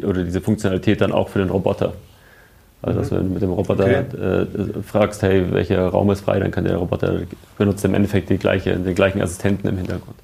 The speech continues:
Speaker 2: Mhm.
Speaker 1: Wobei, äh, Assistenten, muss man ja sagen, in dem Bereich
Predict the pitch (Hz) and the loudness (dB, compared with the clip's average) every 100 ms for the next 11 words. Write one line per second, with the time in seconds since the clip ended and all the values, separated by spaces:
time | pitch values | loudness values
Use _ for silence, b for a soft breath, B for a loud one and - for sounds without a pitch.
0 | B B B B 98 B B - - _ | B B B B -14 B B -20 -20 _
1 | - 104 104 110 - - - - - 107 | -2 4 6 6 2 0 -2 -2 0 0
2 | 98 117 117 104 107 110 98 98 98 98 | 2 2 2 2 2 2 2 2 2 2
3 | 98 98 90 92 98 | 0 0 2 0 0